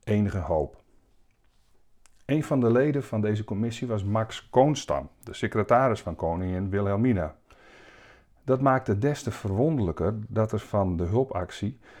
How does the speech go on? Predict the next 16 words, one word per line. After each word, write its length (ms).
die 120
er 80
toch 200
echt 280
moet 180
zijn 220
geweest, 400
nauwelijks 420
iets 200
is 60
blijven 360
hangen 280
in 80
de 60
vaderlandse 640
geschiedenis. 680